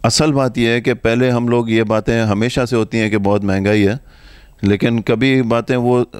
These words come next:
बिल्कुल महंगाई थी भी, नहीं भी थी, लेकिन इतनी नहीं थी जो आज है। और खु-, खुदा न खास्ता मैं देख रहा हूँ कि अगर ये दो साल और रहता है, तो ये तो शायद, अ,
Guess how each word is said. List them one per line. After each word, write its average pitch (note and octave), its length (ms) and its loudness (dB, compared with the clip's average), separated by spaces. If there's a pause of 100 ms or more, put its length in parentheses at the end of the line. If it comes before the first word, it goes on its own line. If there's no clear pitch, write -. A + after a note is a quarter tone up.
बिल्कुल A#2 340 0
महंगाई A#2 440 0
थी C#3 360 0
भी, B2+ 400 0
नहीं A2+ 260 0
भी B2+ 120 0
थी, B2 180 0
लेकिन A#2+ 340 0
इतनी D#3+ 320 0
नहीं C#3 160 0
थी C3 160 -2
जो G#2 160 0
आज F2 300 -2
है। F2 180 -8 (520)
और A2+ 520 0 (140)
खु-, - 260 -12
खुदा A#2+ 320 -2
न C#3 100 -2
खास्ता B2+ 420 -2
मैं A2+ 240 -2
देख A2 220 -2
रहा A2 100 0
हूँ A2 80 -2
कि G#2+ 60 0
अगर G#2 260 0
ये G#2 200 2
दो G#2+ 220 0
साल G2+ 280 -2
और G2 140 0
रहता F#2+ 280 -2
है, F2 160 -4 (760)
तो G#2 120 2
ये A2 180 2
तो A#2+ 80 -2
शायद, A#2+ 260 -2
अ, - 540 -10